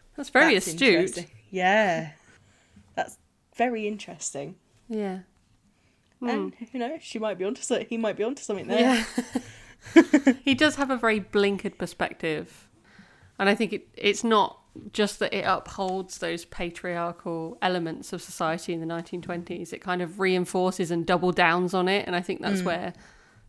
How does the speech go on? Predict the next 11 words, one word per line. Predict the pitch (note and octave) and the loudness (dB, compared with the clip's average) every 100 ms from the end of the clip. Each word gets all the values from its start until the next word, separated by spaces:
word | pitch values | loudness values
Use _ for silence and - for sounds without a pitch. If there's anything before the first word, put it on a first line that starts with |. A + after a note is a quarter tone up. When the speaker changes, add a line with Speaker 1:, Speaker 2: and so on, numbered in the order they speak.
| _ | _
Speaker 1:
the | F#3 | -4
problem | - F#3+ E3+ D#3 | 2 2 2 -4
is. | - - - - _ _ _ _ _ _ _ _ _ - | -6 -8 -10 -16 _ _ _ _ _ _ _ _ _ -12
Speaker 2:
Yeah, | B2 A#2+ B2 | -8 -6 -8
absolutely. | - - C3 C3+ - D3 F3 _ _ _ _ _ _ | -8 -8 -8 -8 -10 -12 -12 _ _ _ _ _ _
'Cause | - G#3 | -14 -10
I | F#3 | -6
think | G#3 G#3+ | -6 -6
you | A3 A#3 | -2 -2
were | G#3 | 0
saying | G3 F3+ D#3+ F3 E3+ | -2 -2 -2 -4 -8